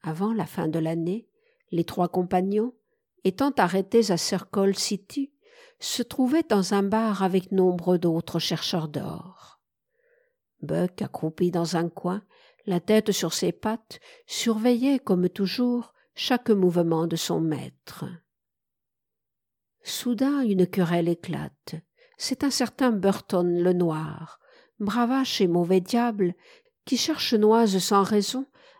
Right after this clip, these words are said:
à un consommateur inoffensif. Thornton, homme juste et sensé, essaye de calmer le braillard.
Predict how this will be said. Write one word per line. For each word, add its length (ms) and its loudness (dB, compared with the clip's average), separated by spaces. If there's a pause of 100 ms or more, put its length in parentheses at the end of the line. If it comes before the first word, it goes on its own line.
à 60 -2
un 160 2
consommateur 880 0
inoffensif. 1040 -2 (1400)
Thornton, 680 -2 (400)
homme 280 6
juste 420 0
et 60 2
sensé, 640 -2 (360)
essaye 520 2
de 120 2
calmer 420 2
le 120 2
braillard. 1000 -6